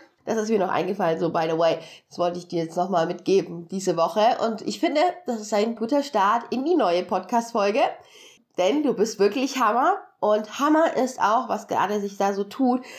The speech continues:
draußen auf dem Social-Media-Video-Plattformen-Markt. Und deshalb möchte ich mit dir heute darüber reden, welcher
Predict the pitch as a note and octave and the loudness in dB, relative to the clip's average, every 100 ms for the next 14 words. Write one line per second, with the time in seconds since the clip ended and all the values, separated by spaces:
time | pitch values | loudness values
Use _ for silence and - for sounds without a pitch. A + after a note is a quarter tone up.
0 | - A3 G3+ A#3 C#4+ - - A3+ C#4 C#4+ | -10 0 2 2 0 -4 0 0 0 -2
1 | B3 B3 _ - - A#3 D#4+ C#4+ B3+ C4 | -6 -6 _ -8 -2 0 0 -2 -2 -2
2 | A#3+ A#3 A#3+ F#3+ - G#3 C4 C4+ C4+ C4+ | 0 2 4 0 -6 -2 2 4 2 0
3 | B3 G#3+ B3 - A#3+ B3 A#3+ F#3 E3 G3+ | 0 0 0 0 0 2 -4 -2 0 2
4 | E4+ - - - - - A3+ - B3+ F4+ | 0 -8 -20 -20 -6 -2 -2 0 0 2
5 | F4+ B3 A#3+ C4 A3+ C4 C4+ A#3+ A#3+ A#3 | 2 2 2 2 0 0 0 -2 -2 -2
6 | A3 A3 A3 A3+ G#3+ D#4 D4 A#3+ A3+ A#3 | -6 -2 0 4 2 2 0 0 0 2
7 | A3 G#3 - E3+ F#3 B3+ B3+ A#3+ B3 - | 0 0 -4 0 2 2 0 -2 -2 -6
8 | - _ - F#3+ A#3 D4+ E4+ D4+ | -20 _ -4 2 4 4 2 2